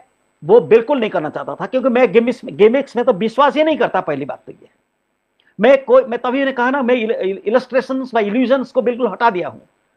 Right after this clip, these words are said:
मुझे इल्यूजनिस्टिक थिएटर नहीं चाहिए, मुझे, अ, इलस्ट्रेटिव थिएटर बिल्कुल नहीं चाहिए, पसंद ही नहीं है। I don't, I hate this kind of work। जब सिनेमा और टेलीविजन इतना अच्छे तरह से दिखा सकता है,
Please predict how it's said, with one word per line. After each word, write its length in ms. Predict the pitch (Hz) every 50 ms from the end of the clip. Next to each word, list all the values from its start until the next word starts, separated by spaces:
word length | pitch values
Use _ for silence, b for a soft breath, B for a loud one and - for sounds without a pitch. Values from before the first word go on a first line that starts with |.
| _ -
मुझे 180 | 202 202 220 240
इल्यूजनिस्टिक 720 | 208 214 226 233 196 247 240 247 240 - 240 226 - -
थिएटर 200 | 214 214 208 208
नहीं 160 | 196 220 220
चाहिए, 320 | - - 214 208 233 262 254 b b b b -
मुझे, 260 | 196 196 208 226 233
अ, 420 | - - 196 196 190 185 180 185 - 196 185 175 -
इलस्ट्रेटिव 520 | 208 190 190 - - 269 294 - 285 - -
थिएटर 220 | - 233 226 220 196
बिल्कुल 360 | 165 214 220 220 - 233 214
नहीं 140 | 170 156 147
चाहिए, 180 | - 151 147
पसंद 340 | - - 254 - 269 302 311
ही 80 | 330 302
नहीं 180 | 226 175 135
है। 100 | 123 - _ -
I 120 | - 262 233
don't, 140 | 262 240 147
I 280 | - - - 233 220
hate 200 | 170 - 262 175
this 160 | 156 175 -
kind 160 | - 151 - -
of 80 | 156
work। 160 | - - - - _ b b b b
जब 260 | 233 269 220 - - - _ _ _
सिनेमा 320 | - - 269 254 269 262 269
और 80 | 269
टेलीविजन 420 | - - 247 240 262 240 220 262 254
इतना 160 | - 262 254
अच्छे 240 | 247 285 - 247 247
तरह 160 | 285 254 220
से 100 | 175 233
दिखा 200 | 196 - 190 208
सकता 280 | - 202 - - 208
है, 140 | 160 151 -